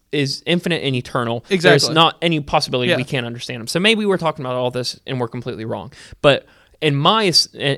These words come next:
Speaker 1: in what I believe and what I see is that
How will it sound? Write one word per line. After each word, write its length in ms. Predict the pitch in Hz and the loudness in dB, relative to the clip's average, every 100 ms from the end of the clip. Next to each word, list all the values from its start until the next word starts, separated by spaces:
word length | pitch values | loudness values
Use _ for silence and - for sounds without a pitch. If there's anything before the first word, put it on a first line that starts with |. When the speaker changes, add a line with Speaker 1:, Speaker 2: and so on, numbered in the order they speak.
| 139 | 0
Speaker 1:
in 180 | 143 | 0
what 220 | 139 139 - | 0 -2 0
I 420 | 190 202 208 202 - - - | 0 0 0 -4 -10 -20 -4
believe 380 | 160 147 131 131 | -2 0 -2 -4
and 100 | 127 | -4
what 120 | 143 | -2
I 140 | 143 | -2
see 520 | 160 - - 135 110 120 - - - | -2 -6 -4 -4 -6 -10 -16 -20 -2
is 300 | 147 147 139 - _ _ _ _ _ _ _ _ _ - | 2 2 2 -6 _ _ _ _ _ _ _ _ _ 0
that 460 | 120 117 - - | 2 2 -2 -12